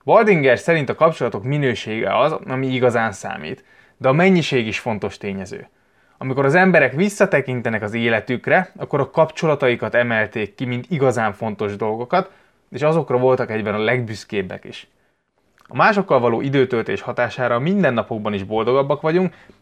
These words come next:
és különösen a párunkkal való kapcsolat segít a nehéz helyzetekben. Sheryl Sandberg, a Facebook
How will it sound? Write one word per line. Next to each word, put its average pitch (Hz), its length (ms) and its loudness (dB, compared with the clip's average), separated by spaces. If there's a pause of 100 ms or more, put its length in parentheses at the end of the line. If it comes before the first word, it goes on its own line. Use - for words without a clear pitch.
(140)
és - 160 -14
különösen 147 680 2
a 123 60 -4
párunkkal 151 680 2
való 110 260 0
kapcsolat 117 480 -2
segít 123 360 -6
a 107 60 -4
nehéz 110 360 -4
helyzetekben. 101 760 -10
Sheryl 196 400 4
Sandberg, 131 800 0
a - 60 -2
Facebook 165 600 2